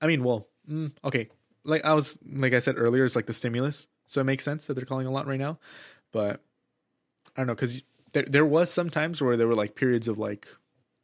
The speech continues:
small breaks in between calls and stuff, but that has not happened in, like, oh, fucking months, dude.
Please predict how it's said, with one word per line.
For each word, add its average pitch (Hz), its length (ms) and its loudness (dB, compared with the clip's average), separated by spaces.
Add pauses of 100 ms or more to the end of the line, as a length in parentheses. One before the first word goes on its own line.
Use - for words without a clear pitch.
(220)
small 120 360 2
breaks 113 360 2
in 127 60 -2
between 117 280 -2
calls 113 260 0
and 120 100 -8
stuff, 143 200 -4
but 113 120 -4
that 104 140 -2
has 107 180 -12
not 104 160 -6
happened 107 260 -6
in, 104 100 -14
like, 110 280 -12 (1080)
oh, 107 240 -2
fucking - 460 -2
months, 101 560 -4
dude. 110 300 -6